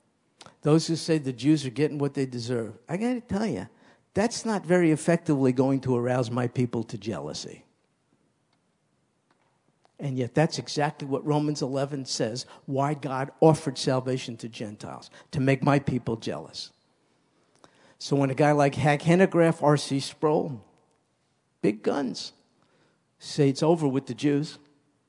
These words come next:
When the guys I mentioned last week, John Piper, a fantastic man of God, he is, says Israel lost their right to the land because they lost sight of God.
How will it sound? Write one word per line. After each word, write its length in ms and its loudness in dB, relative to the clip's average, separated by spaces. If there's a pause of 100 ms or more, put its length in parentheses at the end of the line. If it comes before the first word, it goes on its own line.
(800)
When 120 0
the 80 -2
guys 280 0
I 60 2
mentioned 420 0
last 320 0
week, 180 -6
John 260 -2
Piper, 420 -4
a 40 -8
fantastic 720 -6
man 200 -4
of 160 -10
God, 280 -6
he 140 -6
is, 280 -8 (420)
says 320 4
Israel 340 6
lost 340 6
their 120 6
right 240 4
to 100 -4
the 140 2
land 360 2
because 300 -2
they 120 2
lost 340 2
sight 220 0
of 120 -10
God. 300 -4